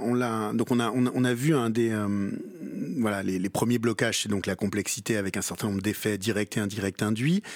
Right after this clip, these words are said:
Euh, un autre problème qui est, euh, introduit par l'e-, l'exemple qu'on a, qu'on a, qu'on a écouté, hein, ce sont donc les, comme tu l'as dit, les, les premiers mots d'Edouard Bernays, qui est un, un des théoriciens,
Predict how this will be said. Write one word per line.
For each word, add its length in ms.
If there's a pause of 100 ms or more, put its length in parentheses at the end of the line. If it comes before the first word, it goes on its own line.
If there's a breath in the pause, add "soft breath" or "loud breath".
(320 loud breath)
Euh, 160
un 100
autre 240
problème 480
qui 140
est, 100
euh, 300
introduit 400
par 280
l'e-, 160
l'exemple 400
qu'on 200
a, 240 (580)
qu'on 180
a, 340
qu'on 140
a 80
écouté, 380
hein, 140
ce 120
sont 160
donc 260
les, 120
comme 160
tu 160
l'as 60
dit, 140
les, 120
les 100
premiers 260
mots 100
d'Edouard 280
Bernays, 400
qui 120
est 40
un, 180
un 100
des 120
théoriciens, 640